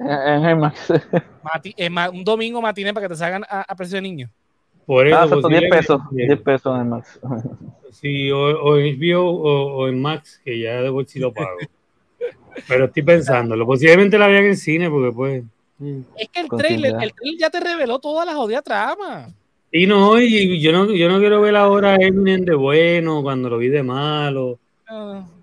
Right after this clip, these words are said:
Speaker 3: Eh,
Speaker 2: no sé. Ya,
Speaker 3: whatever.
Speaker 2: eso lo hablamos la semana pasada
Speaker 1: ¿Verdad,
Speaker 2: también.
Speaker 1: Ocean Master?
Speaker 2: Mira, eh, ustedes que les
Speaker 1: Ya.
Speaker 2: encanta el horror, esta noticia es para ustedes, y es que el director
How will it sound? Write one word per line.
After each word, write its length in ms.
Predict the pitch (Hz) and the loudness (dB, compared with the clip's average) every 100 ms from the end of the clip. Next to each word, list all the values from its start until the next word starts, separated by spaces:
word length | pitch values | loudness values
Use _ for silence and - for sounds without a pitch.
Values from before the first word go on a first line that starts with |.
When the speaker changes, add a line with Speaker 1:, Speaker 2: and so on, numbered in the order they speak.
| - | -8
Speaker 3:
Eh, 320 | 120 113 110 | -6 -4 -6
Speaker 2:
no 80 | 110 | -8
sé. 300 | - 170 170 _ _ - | -12 -18 -18 _ _ -6
Ya, 160 | 247 | -4
Speaker 3:
whatever. 240 | 175 131 147 | -2 2 4
Speaker 2:
eso 140 | 135 | 6
lo 60 | 240 | 6
hablamos 180 | 240 233 - - | 4 0 -6 -8
la 120 | 220 | -6
semana 200 | 214 208 | -6 -8
pasada 240 | 185 185 180 | -10 -10 2
Speaker 1:
¿Verdad, 240 | 123 123 | 4 6
Speaker 2:
también. 80 | 135 | 4
Speaker 1:
Ocean 220 | 147 123 | 4 2
Master? 460 | 131 147 - 120 120 - _ _ _ _ _ _ _ - | 2 2 -2 -4 -4 -18 _ _ _ _ _ _ _ -6
Speaker 2:
Mira, 320 | 220 233 214 | 0 2 2
eh, 320 | 233 208 202 202 | -2 -4 -4 -4
ustedes 300 | 196 240 254 | -6 -6 -4
que 80 | 247 | -6
les 120 | 220 | -6
Speaker 1:
Ya. 20 | |
Speaker 2:
encanta 260 | 226 220 240 | -6 -6 -6
el 80 | |
horror, 300 | 233 233 226 | -4 -4 -4
esta 200 | 196 202 | -6 -8
noticia 280 | 202 202 208 | -10 -10 -12
es 40 | - | -12
para 120 | 214 | -14
ustedes, 520 | - 220 196 180 185 | -10 -8 -6 -8 -10
y 60 | 165 | -16
es 80 | |
que 380 | - 202 196 202 | -14 -12 -10 -10
el 60 | 185 | -12
director 520 | 175 160 180 190 | -12 -12 -8 -10